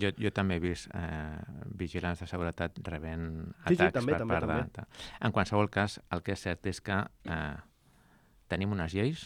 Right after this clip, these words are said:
Speaker 1: vivim per sort en un estat de dret i, per tant, quan un vigilant s'extralimita en les, o un policia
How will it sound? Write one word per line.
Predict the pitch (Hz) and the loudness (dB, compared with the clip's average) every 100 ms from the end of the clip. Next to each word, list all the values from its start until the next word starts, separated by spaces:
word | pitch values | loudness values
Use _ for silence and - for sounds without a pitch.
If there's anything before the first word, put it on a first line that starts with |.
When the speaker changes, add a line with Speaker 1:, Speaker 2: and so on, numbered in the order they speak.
| - | -4
Speaker 1:
vivim | 92 98 101 | 0 2 0
per | - 78 | 0 -4
sort | - 87 82 | -4 -4 -2
en | 78 | -2
un | 85 | -2
estat | - - 76 | -4 -8 -6
de | 71 71 | -6 -4
dret | 87 107 - | -6 -8 -10
i, | - | -8
per | 76 76 | -8 -4
tant, | 82 85 - | -4 -4 -8
quan | - 82 78 | -12 -8 -8
un | 80 | -6
vigilant | 80 76 78 78 78 - - - - - _ - - | -6 -6 -6 -6 -8 -14 -20 -20 -20 -20 _ -20 -20
s'extralimita | - 104 - - - 87 82 90 - 82 - 233 - 80 | -6 -6 -6 -6 -2 0 0 -4 -4 -10 -10 -16 -12 -8
en | 76 | -6
les, | 73 - | -8 -6
o | - 85 | -4 -4
un | |
policia | 87 80 76 98 | -4 -8 -8 -8